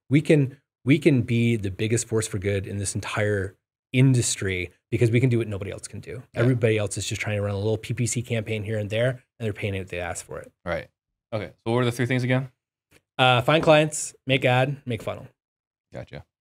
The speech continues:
Speaker 1: I could
Speaker 2: Um,
Speaker 1: add to it a little bit by, like, find a good piece of software to distribute the leads,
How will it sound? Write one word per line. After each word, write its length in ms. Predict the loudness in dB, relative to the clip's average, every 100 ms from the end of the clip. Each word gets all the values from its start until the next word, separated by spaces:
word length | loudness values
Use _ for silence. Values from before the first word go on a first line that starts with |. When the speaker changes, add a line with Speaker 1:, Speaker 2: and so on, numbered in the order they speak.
| _ _ _ -2
Speaker 1:
I 80 | 4
could 140 | 6
Speaker 2:
Um, 60 | 8
Speaker 1:
add 160 | 4 4
to 100 | 2
it 60 |
a 40 | 4
little 220 | 4 4
bit 220 | 2 -2
by, 140 | -2 -2
like, 200 | -2 -4
find 280 | -6 -6
a 20 | -4
good 160 | -6
piece 220 | -6 -8
of 60 | -6
software 380 | -6 -6 -4 -4
to 60 |
distribute 400 | -4 -6 -6 -8
the 60 | -8
leads, 460 | -6 -4 -6 -8